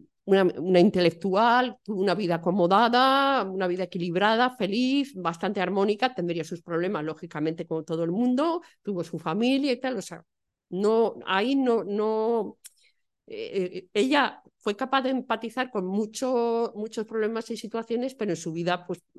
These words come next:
posiblemente no, no lo vivió. Sí que quiero agradecer a mm, dos personas con las que el año pasado di un curso también sobre Le Guin en la librería En Clave de Libros, que son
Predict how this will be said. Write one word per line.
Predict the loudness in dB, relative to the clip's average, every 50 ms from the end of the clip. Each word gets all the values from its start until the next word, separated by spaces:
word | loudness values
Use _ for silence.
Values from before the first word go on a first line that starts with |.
| -14 -10
posiblemente | -8 -8 -8 -6 -6 -4 -2 0 0 0 0 0 0 2
no, | 4 4 4 4 2 0 -2 -4 -4
no | -4 -2 -2
lo | -2 -2 -4
vivió. | -6 -8 -8 -8 -8 -8 -10 -12 _ _ _ _ _ _ _ _ _ _ _ _ _ _ _ _ _ _ _ _ _ _ _ _
Sí | -10 -6 -2 -2 -2 -2 -2
que | -2 -2 0 0 -2 -2 -2 -2 -4 -4 -4 -4 -6 -6 -6
quiero | -4 -4 -2 -2 0 0 0 0 -2 -2 -4
agradecer | -4 -2 -2 -2 -2 -2 -4 -4 -4 -2 -2 0 0 -2 -4 -8 _ _ _ _
a | -2 0 2 2 2 2 0 -2 -6 _ _ _ -10
mm, | -8 -6 -4 -4 -2 -2 -2
dos | -2 -2 -2 -4
personas | -4 -4 -2 -2 -2 -2 0 0 0 0 0
con | -2 -2 -4
las | -4 -4
que | -4 -4
el | -4 -2
año | -2 -2 -4
pasado | -6 -6 -6 -4 -4 -2 -2
di | 0 0
un | -2 -2
curso | -4 -6 -8 -6 -6 -6
también | -4 -4 -4 -2 -2 -4
sobre | -4 -4 -6 -4 -2 -2 -2
Le | -2 -2 -2
Guin | -2 0 0 0 0 0
en | 0 0 0 2
la | 0 0
librería | 0 0 -2 -2 -2 -2 -2 -2
En | -2 -2
Clave | -4 -4 -4 -2 -2
de | -2 -2
Libros, | -2 -2 -4 -2 -4 -4 -4 -6 -8 -10
que | -10 -10
son | -6 -2 0 0 2 0 -2